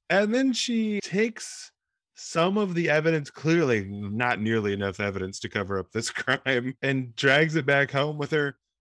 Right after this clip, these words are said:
throws it in a barrel in her garage, pours a bunch of gasoline or kerosene on top of it,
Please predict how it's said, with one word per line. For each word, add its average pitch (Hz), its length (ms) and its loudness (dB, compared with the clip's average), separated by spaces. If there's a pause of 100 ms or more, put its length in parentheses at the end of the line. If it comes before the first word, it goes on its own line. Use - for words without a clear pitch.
(200)
throws 214 360 2
it 202 80 2
in 151 60 -2
a 135 60 0
barrel 160 540 4 (180)
in 160 180 0
her 143 520 0 (280)
garage, 120 760 2 (720)
pours 185 260 2
a 170 60 2
bunch 160 300 0
of 127 280 -2 (320)
gasoline 127 500 2
or 107 80 -2
kerosene 123 680 -2
on 117 280 -2
top 113 280 0
of 107 100 -6
it, 107 160 2